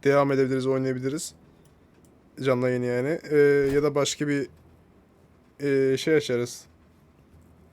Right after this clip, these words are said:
Yeni bir oyun başlatırız. Öyle canlı yayın yaparım belki. Eğer isterseniz yorumlara yazmayı lütfen unutmayın. Umarım cümle-, cümleyi kurabilmişimdir. Pek konuşamıyorum. Neyse. Şu anda aslında çok tehlikeli bir şey yapıyorum ama neyse.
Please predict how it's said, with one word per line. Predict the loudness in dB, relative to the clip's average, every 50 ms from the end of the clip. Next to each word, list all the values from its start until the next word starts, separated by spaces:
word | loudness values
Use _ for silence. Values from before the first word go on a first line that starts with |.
| _ _ _ _ _ _ _ _ _ -6
Yeni | -4 -4 -2 -2
bir | -2 -2
oyun | 0 0 0 2 2
başlatırız. | 0 0 -2 -4 -6 -4 -4 -4 -6 -6 -6 -4 -2
Öyle | 0 2 2 0 0 -2 -6 -8 -8 -4
canlı | -2 -2 -2 0 -2 -2
yayın | -2 -2
yaparım | -2 -4 -4 -4 -6 -4 -4
belki. | -4 -4 -4 -4 -6 -8 -8 -10 -10 _ -4
Eğer | -4 -2
isterseniz | -2 -4 -2 0 0 0 0 -2 -2 -4 -4 -6 -10 -14 -18 _ _ _ _ _ _ _ _ _ _
yorumlara | -2 0 0 0 0 0 2 2
yazmayı | 0 0 -2 -4 -4 -6 -6
lütfen | -6 -6 -6 -6
unutmayın. | -6 -6 -6 -6 -6 -6 -6 -8 -8
Umarım | -8 -6 -4 -4 -4 -4 -8 -12 _ _ _ -16 -8
cümle-, | -6 -4 -2 -2 -4 -6 -6 -8 -6
cümleyi | -6 -4 -2 -4 -2
kurabilmişimdir. | -2 -2 -2 -2 -2 -2 -4 -6 -6 -8 -8 -8 -8 -10 -14 _ -20 -10 -8
Pek | -8 -8 -6
konuşamıyorum. | -6 -6 -6 -6 -4 -4 -4 -4 -6 -6 -8 -12 _ _ _ _ _ _ _ _ _ _ _ _ _ _ -8
Neyse. | -6 -6 -6 -6 -8 -10 -10 -12 _ _ -20 -20 -20 -20 -20 -20 -20 -20 -12
Şu | -6 -4 -2
anda | 0 0 0
aslında | -2 -2 -4 -8 -8
çok | -6 -6 -6 -6 -2
tehlikeli | 0 0 0 0 -2 -6 -10
bir | -8
şey | -6 -4 -4
yapıyorum | -4 -2 -4 -4 -2
ama | -4 -4 -4 -4
neyse. | -4 -6 -8 -8 -10 -10 -12